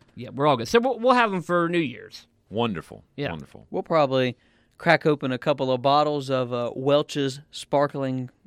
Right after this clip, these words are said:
Speaker 3: grape juice.
Speaker 1: I didn't know
Speaker 2: Did
Speaker 1: where
Speaker 2: you get
Speaker 1: that
Speaker 2: those elf cookies down?
Speaker 1: I didn't know where that was going.
Speaker 3: Well, I've still got 'em in the refrigerator. They're gonna get cooked.
Speaker 2: Oh, okay.
Speaker 3: Yeah.
Speaker 2: Y'all didn't have the, so this is all gonna be, you all will be thinking about me on New Year's Eve is what I'm,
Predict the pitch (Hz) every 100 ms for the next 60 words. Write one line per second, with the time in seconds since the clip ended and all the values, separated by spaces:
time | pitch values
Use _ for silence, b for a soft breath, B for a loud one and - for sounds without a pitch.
0 | _ _ - 139 160 151 170 240 - -
1 | 127 101 107 120 139 139 - 135 123 143
2 | 151 180 170 170 156 175 190 175 _ _
3 | 123 110 101 117 110 - 92 95 98 123
4 | 165 196 180 160 139 135 120 110 156 254
5 | 101 95 113 185 196 131 - 165 190 92
6 | 90 - 52 - _ 127 160 127 _ _
7 | 123 151 117 151 120 95 85 110 - 113
8 | 151 208 175 147 139 123 107 113 - B
9 | B 165 233 208 123 107 147 156 127 90
10 | 82 80 82 82 80 76 73 78 67 82
11 | 76 69